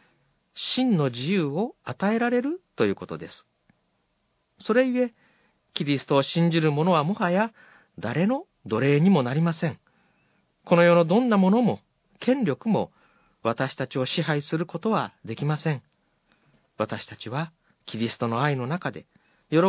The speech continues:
びと感謝を持って、自由に生きることができるんです。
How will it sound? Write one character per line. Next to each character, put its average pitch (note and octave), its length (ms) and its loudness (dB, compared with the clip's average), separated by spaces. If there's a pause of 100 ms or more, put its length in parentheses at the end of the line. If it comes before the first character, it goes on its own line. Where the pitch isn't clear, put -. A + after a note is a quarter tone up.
(160)
び G3 100 -4
と G3+ 100 0
感 C4 260 -4
謝 G3 200 0
を F#3 60 0
持 G#3+ 100 0
っ - 40 -8
て、 - 220 -20 (460)
自 G#2+ 280 -4
由 C3 140 2
に A2+ 140 -4
生 A2 60 -18
き F#3+ 120 -2
る D#3+ 80 -4
こ - 120 -14
と G#3 140 -4
が B2+ 220 -4 (120)
で A2 140 -14
き G3 120 0
る F#3+ 80 4
ん A2 80 -6
で - 100 -16
す。 - 200 -20